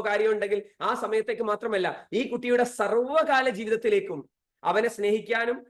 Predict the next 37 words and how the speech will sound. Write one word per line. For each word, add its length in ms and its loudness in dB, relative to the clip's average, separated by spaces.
അവനെ 240 4
വേണ്ട 140 4
കാര്യങ്ങൾ 320 2
ചെയ്തു 220 0
കൊടുക്കാനും 440 0
അവന്റെ 500 4
തുടർന്നുള്ള 440 2
പഠനം, 400 -2
ഇപ്പോ 220 0
അവൻ 240 0
അഞ്ചിലോ 260 -2
ആറിലോ 280 0
ഏഴിലോ 260 2
ആണെങ്കിൽ 260 -2
അവൻ 200 -2
പത്താം 240 0
ക്ലാസ്സും 280 -2
പ്ലസ് 240 -4
ടു, 80 -2
പി 160 0
ജി 100 0
എല്ലാം 340 0
ചെയ്യുന്ന 300 2
സമയത്ത് 320 2
എന്ത്, 140 4
എന്താ, 120 2
എന്ത് 100 2
ഉപകാരമായിരിക്കും? 760 0
ഇത് 180 0
മനസ്സിലാക്കൽ 500 0
ആവശ്യമാണ്. 440 -2
അപ്പൊ 160 6
അങ്ങനെ 220 2
എന്ത് 100 4
ചെയ്യുന്നു? 240 4
ലേണിംഗ് 380 6
സ്റ്റൈൽ 280 4